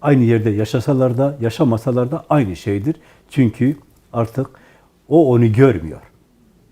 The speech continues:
Görmek de istemiyor. Çünkü sıkıntı veriyor.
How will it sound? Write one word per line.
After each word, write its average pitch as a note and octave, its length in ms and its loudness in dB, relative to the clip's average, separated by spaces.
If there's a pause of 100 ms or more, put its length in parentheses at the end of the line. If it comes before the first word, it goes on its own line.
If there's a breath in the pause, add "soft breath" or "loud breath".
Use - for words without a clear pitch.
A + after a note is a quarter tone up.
(220)
Görmek C3 480 4
de C3+ 100 0
istemiyor. F#2+ 640 -4 (640)
Çünkü B2 260 -2
sıkıntı D#3 480 2
veriyor. F2 340 -6